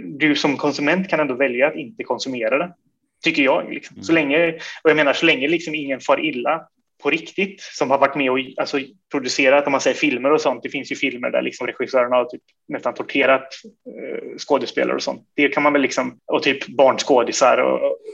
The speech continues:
Speaker 1: och sånt. Då är det ju en annan grej, liksom. Men jag menar, om du vet om att det här är ett känsligt spel, om man liksom är upfront med det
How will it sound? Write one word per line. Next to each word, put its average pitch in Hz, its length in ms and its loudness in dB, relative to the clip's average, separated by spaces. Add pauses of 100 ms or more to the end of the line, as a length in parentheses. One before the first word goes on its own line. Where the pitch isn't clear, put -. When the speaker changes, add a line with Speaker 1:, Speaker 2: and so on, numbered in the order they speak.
(140)
Speaker 1:
och - 80 -20
sånt. - 280 -10 (320)
Då 160 260 4
är 160 40 8
det 160 60 2
ju 151 120 2
en 147 80 4
annan 123 220 -4
grej, 143 320 -2
liksom. 135 400 -14
Men 135 60 0
jag 135 100 0
menar, 127 380 2 (920)
om 156 120 -6
du 143 60 -10
vet 156 160 2
om 175 360 2
att - 180 -6
det 143 60 -6
här 131 180 0
är 120 100 -6
ett - 60 -16
känsligt - 420 -10
spel, 127 280 0
om 127 80 0
man 127 120 0
liksom 123 340 -8
är 135 240 2
upfront 143 480 -4
med 120 140 -6
det 117 160 -6